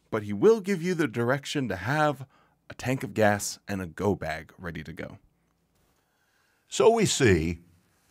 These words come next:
Speaker 2: that relief work is sacred service. It is a vital part of our ministry. We often say thank you,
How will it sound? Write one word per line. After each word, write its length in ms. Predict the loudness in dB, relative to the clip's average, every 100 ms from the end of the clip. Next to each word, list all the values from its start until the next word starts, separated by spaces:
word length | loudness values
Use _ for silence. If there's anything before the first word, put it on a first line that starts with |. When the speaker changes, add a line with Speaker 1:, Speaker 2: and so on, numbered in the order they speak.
| _ _
Speaker 2:
that 240 | 4 4 6
relief 500 | 4 4 4 2 0
work 540 | 2 4 2 0 -6 -18 _ _ _ _ _ _ _
is 220 | 0 0 2
sacred 580 | 0 0 0 2 0
service. 720 | 0 0 0 0 -2 -4 -4 -14 _ _ _ _ _ _ _ _ _
It 180 | 6 8
is 160 | 8
a 160 | 6 4
vital 640 | 2 2 4 4 4 2
part 600 | 0 0 4 6 4 -4 -16 _ _ _ _ _ _
of 200 | -2 0
our 280 | 4 6 6
ministry. 920 | 6 4 4 2 -4 -6 -6 -8 -16 _ _ _ _ _ _ _ _ _ _ _ _ _ _ _ _ _ _
We 200 | 2 2
often 520 | 6 6 6 4 4
say 380 | 4 4 6 6
thank 500 | 6 4 6 6 2
you, 460 | -2 0 0 0